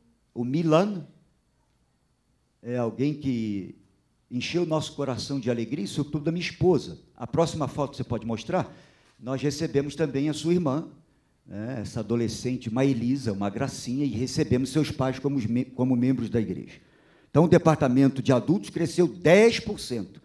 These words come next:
Olha, dez por cento para um contexto europeu, francês, é um crescimento extraordinário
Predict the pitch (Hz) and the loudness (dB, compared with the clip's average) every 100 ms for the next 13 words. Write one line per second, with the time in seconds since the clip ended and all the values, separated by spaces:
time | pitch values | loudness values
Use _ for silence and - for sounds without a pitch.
0 | _ _ _ 147 90 - - 240 254 - | _ _ _ -4 -4 -4 0 2 0 -2
1 | 175 - 127 120 131 160 160 139 131 127 | -8 -4 -4 -4 -4 0 2 0 0 -4
2 | - 139 127 113 - 123 - - - 143 | 0 2 2 0 0 -2 -2 -6 0 0
3 | 110 - 147 190 131 - - - _ 147 | 0 -2 -2 0 -2 -6 -10 -20 _ -6
4 | - 175 180 139 135 208 - - _ _ | -2 0 0 2 2 0 -4 -20 _ _
5 | 202 240 269 254 - 180 170 190 185 160 | 8 10 10 6 2 2 4 4 2 0
6 | 98 | -2